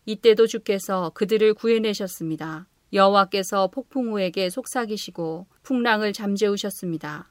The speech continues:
바다의 파도가 잠잠해진 것입니다. 바다가 잔잔해지자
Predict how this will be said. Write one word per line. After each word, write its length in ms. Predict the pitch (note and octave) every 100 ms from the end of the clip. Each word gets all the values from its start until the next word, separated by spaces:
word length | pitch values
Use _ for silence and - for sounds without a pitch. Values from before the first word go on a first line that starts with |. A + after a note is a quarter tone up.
| _
바다의 500 | G3+ F#3+ G3 G3+ G#3
파도가 600 | - A#3+ G3+ F3+ F3 E3
잠잠해진 680 | - G3 G3 G#3 G3+ G#3+ G#3
것입니다. 720 | G3 A3 G#3 F3 D#3 D#3 F#3 _
바다가 500 | - F#3+ G3+ G3 G3+
잔잔해지자 1040 | A3 G3+ G#3 A3 G#3 F3+ - F3 E3+ E3